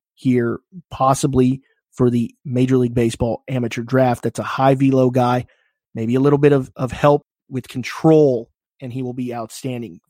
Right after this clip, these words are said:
Fifty-seven innings pitched, ninety-six strikeouts is an insane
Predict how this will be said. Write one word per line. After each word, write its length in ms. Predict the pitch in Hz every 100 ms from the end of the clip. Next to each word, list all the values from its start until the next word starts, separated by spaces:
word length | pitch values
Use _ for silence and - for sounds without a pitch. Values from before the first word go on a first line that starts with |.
| _
Fifty-seven 560 | - 160 160 160 147 139
innings 200 | 135 -
pitched, 240 | 131 -
ninety-six 460 | 131 127 123 127 -
strikeouts 500 | 127 117 117 113 -
is 160 | 120
an 80 | 117
insane 600 | 113 - - 120 117